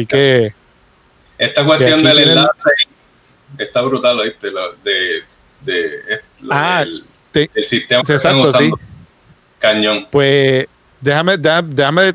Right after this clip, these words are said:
Speaker 2: me voy a confesar con los muchachos. Eh, quien me introdujo a Icam fue Carlos, de hecho. <laughs>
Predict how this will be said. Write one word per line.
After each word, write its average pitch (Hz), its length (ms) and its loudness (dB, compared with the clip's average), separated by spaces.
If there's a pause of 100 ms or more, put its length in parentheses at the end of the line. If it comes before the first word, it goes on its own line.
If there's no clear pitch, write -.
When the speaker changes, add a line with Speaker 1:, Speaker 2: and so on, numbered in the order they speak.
(140)
Speaker 2:
me 147 140 0
voy 143 140 4
a 147 60 0
confesar 180 380 0
con 185 120 2
los 165 100 2
muchachos. 156 480 0
Eh, 117 160 -2
quien 123 140 -2
me 127 80 -2
introdujo 127 380 0
a 160 60 2
Icam 160 240 -2
fue 139 140 -2
Carlos, 131 280 -2 (220)
de 120 120 -6
hecho. 120 200 -4 (300)
<laughs> 196 120 0